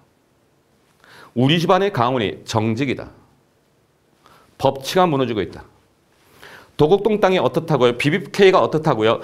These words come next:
새빨간 거짓말입니다, 여러분. "저희 집 가훈은 정직입니다. 나는 도덕적으로 가장 완벽한 대통령이었다." 근데 지금 어떻게 됐죠? 전형적인 권력 정치가죠.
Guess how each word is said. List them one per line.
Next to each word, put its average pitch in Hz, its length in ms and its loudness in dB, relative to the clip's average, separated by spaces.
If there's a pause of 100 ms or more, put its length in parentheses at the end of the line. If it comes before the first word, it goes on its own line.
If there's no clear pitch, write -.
새빨간 202 880 2
거짓말입니다, 131 680 0
여러분. 90 320 -2
"저희 180 240 2
집 226 220 -4
가훈은 160 420 0
정직입니다. 139 640 -4 (140)
나는 170 360 2
도덕적으로 208 540 4
가장 175 340 -2
완벽한 160 680 -2
대통령이었다." 123 720 -6 (920)
근데 160 180 -2
지금 156 260 -8
어떻게 104 260 -6
됐죠? 95 280 -10 (1080)
전형적인 180 640 2
권력 139 320 0
정치가죠. 107 540 -6